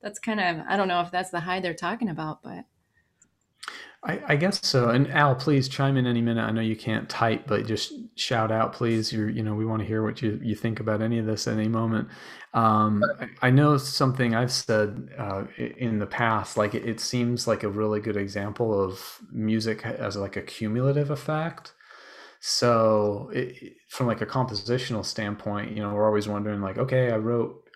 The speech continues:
Speaker 2: you know, four bars. What do I do next?" It's like, well, w-, what you do next really depends on the previous four bars. And if you try to write bar five without considering what was before it, it, you, you may not really get any benefit from the previous four.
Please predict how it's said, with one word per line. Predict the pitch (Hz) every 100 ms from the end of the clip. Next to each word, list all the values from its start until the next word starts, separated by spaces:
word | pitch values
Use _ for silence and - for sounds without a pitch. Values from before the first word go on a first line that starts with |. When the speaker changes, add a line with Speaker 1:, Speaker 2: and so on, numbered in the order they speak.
| -
Speaker 2:
you | 110
know, | 110
four | - 143 127
bars. | 117 113 110
What | 107 107
do | 104
I |
do | 101 101
next?" | 98 101 98 - -
It's | -
like, | 101 -
well, | 151 147
w-, | - 135
what | 147 139 190
you | 147
do | 123
next | 113 107 120 113 -
really | 110 107 117 113
depends | 107 107 - 107 110
on | 107 101
the |
previous | 101 - 104 101 98
four | - 104 98
bars. | 107 110 104 92 95 - - - - - - -
And | 113 117 113 110 101
if | 113 113 -
you | 107
try | 101 - - 131 135
to | 120
write | 104 107 110 113 110
bar | 110 107
five | - - 123 117 113 110 104 107
without | 104 123 110 117
considering | 107 95 - 113 113 107 104
what | 107
was | 110 104 98
before | - - - 123 127 113
it, | 104 -
it, | - 127 -
you, | 139 127
you | 127 120
may | 120
not | 120 107
really | 110 107 101
get | 110 -
any | 101
benefit | 104 107 107 - -
from | -
the | 101
previous | 101 - 104 98 95 -
four. | - - 165 127 98 101